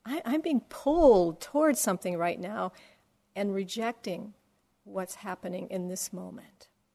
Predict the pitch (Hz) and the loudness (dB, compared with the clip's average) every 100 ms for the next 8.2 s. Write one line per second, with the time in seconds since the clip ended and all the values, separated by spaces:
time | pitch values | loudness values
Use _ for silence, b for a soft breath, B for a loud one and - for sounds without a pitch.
0 | _ _ _ _ _ _ _ _ _ _ | _ _ _ _ _ _ _ _ _ _
1 | _ B B B B B 247 240 269 330 | _ B B B B B 4 6 8 6
2 | 349 311 254 262 294 - 294 269 269 254 | 6 2 4 2 2 0 -4 -4 -2 -2
3 | 254 - 233 240 - 240 254 214 - - | -2 -8 -6 -6 -6 -4 -2 -2 -4 -16
4 | _ _ _ _ _ _ _ _ _ _ | _ _ _ _ _ _ _ _ _ _
5 | _ _ _ 220 220 208 - - 302 311 | _ _ _ 0 0 2 0 4 2 4
6 | 359 339 320 - 294 - 269 262 294 233 | 0 0 -4 -6 -10 -4 2 2 2 0
7 | - - _ _ _ _ 220 220 240 190 | -2 -12 _ _ _ _ -8 -4 -4 0
8 | 175 160 | 0 -2